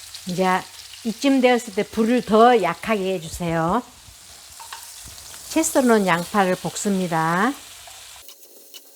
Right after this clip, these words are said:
소금 두 꼬집, 후추 두 꼬집.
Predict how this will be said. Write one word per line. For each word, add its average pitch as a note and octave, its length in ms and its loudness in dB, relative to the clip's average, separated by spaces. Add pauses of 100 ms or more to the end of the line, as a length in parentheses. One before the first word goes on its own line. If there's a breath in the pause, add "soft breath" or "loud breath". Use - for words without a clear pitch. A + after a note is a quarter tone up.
(1400)
소금 C4 720 0 (1300)
두 A3 100 -4
꼬집, A3+ 520 0 (880)
후추 D4+ 540 -2 (840)
두 A3+ 100 -6
꼬집. E3+ 380 -4